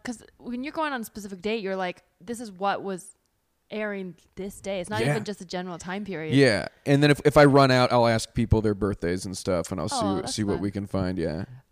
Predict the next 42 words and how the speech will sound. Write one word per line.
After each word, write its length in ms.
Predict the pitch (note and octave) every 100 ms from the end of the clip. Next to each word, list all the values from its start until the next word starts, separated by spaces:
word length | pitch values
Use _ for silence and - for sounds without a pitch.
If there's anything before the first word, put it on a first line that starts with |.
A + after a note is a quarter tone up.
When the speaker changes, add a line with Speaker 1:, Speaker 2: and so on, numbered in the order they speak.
| _ -
Speaker 1:
Okay, 160 | A#3
I 80 | G#3+
wanna 320 | A#3 E4 G#4 -
unpack 460 | A#3+ G#3+ G#3+ G#3+
this 180 | A3+ -
list 260 | F#3+ G3 -
thing 240 | E3+ D#3+
because 200 | F3+ G3+
I 80 | G#3
think 120 | G#3+
Speaker 2:
Yeah. 80 | G3+
Speaker 1:
there's 100 | -
a 40 |
lot 300 | G#3 F#3+ F#3+
there. 260 | F3 E3+ D#3+
Speaker 2:
I 80 | A#2+
also 180 | C#3+ F#3+
have 140 | F3+ C3+
a, 120 | C3 A#2
I 280 | B2 B2+
have, 380 | A#2 A#2+ A2 G#2+ -
and 100 | A2+
I 60 | A2+
still 240 | - A#2
do 160 | A2 A2
this. 200 | G#2 -
I 80 |
have 240 | A2 G2+ G2+
every, 640 | G#2+ G2+ G#2+ A2 G#2+ F#2 -
I'm 140 | - A#2+
sure 180 | - A2
I've 80 | G2+
missed 260 | G#2+ -
some, 220 | - G2+
but 120 | G2+ G2+
every 200 | G#2 G#2
set, 360 | - G#2+ G#2 -
every 220 | G#2 G2+
stand-up 280 | G2+ G#2+ -
set 200 | D2+ B1
I've 100 | D2
done. 200 | B1+